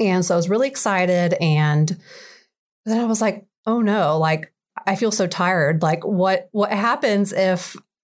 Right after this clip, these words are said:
I never stop being tired?" <laughs> Like, will,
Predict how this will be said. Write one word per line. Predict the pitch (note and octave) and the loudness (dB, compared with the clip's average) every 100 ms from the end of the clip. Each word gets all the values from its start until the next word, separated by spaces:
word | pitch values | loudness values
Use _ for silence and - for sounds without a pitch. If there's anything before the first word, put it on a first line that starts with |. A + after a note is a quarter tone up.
| _ _ F#3+ | _ _ -2
I | F#3 | 0
never | G3+ G3+ F#3 F3+ - - | 0 0 0 0 -2 -6
stop | - - G3 F3+ | -4 -2 0 0
being | F3+ B3 A3+ | 0 0 -2
tired?" | E3 C3+ - | -2 0 0
<laughs> | - - - - - - F4+ - D4+ G#4 - | 0 -2 -2 -4 -4 -4 -2 2 2 2 0
Like, | C4 | 0
will, | C4 C4+ C4+ | 2 2 0